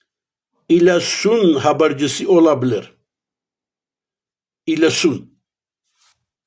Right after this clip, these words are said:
İlasun nedir? İlasun bağırsak tıkanmasıdır. Herhangi bir nedenle bağırsak içindeki besin maddelerinin ve artıklarının ilerlemesi engelleniyorsa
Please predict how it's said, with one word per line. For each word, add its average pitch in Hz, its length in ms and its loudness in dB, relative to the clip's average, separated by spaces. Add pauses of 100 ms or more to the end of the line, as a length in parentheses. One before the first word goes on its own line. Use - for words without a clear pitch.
(140)
İlasun 151 520 0
nedir? - 480 0 (1120)
İlasun 156 800 0 (440)
bağırsak 139 480 -4
tıkanmasıdır. - 880 -10 (260)
Herhangi 131 600 -2
bir 143 180 -2
nedenle 160 520 2
bağırsak 135 560 -2
içindeki 127 640 -6
besin 135 300 -2
maddelerinin 123 840 -2 (440)
ve 147 120 2
artıklarının 147 1160 0
ilerlemesi 147 840 0
engelleniyorsa 180 1160 2